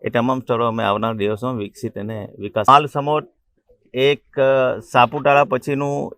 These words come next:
એક, અ, કુદરતી સૌંદર્યનું સ્થળ છે. દેશના વડાપ્રધાન નરેન્દ્રભાઈ મોદી સાહેબનું સપનું હતું કે આ માલ સમોટ પણ જે રીતને,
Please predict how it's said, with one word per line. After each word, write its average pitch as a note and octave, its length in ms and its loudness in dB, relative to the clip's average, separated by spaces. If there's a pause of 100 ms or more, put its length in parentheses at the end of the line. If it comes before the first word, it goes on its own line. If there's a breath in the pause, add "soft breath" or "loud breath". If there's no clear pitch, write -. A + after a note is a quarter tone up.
એક, B2 260 -4
અ, B2 240 2
કુદરતી C3 500 0
સૌંદર્યનું B2+ 580 0
સ્થળ A#2+ 260 2
છે. B2+ 240 -8 (600)
દેશના B2+ 380 2
વડાપ્રધાન B2+ 460 0
નરેન્દ્રભાઈ B2+ 540 0
મોદી B2 260 0
સાહેબનું B2+ 420 0
સપનું B2 400 -2
હતું A#2+ 220 -8
કે A#2+ 100 -6
આ A#2 100 0
માલ A2+ 220 2
સમોટ A#2+ 360 -6
પણ B2+ 220 -4
જે A#2 160 -6
રીતને, A#2+ 400 -8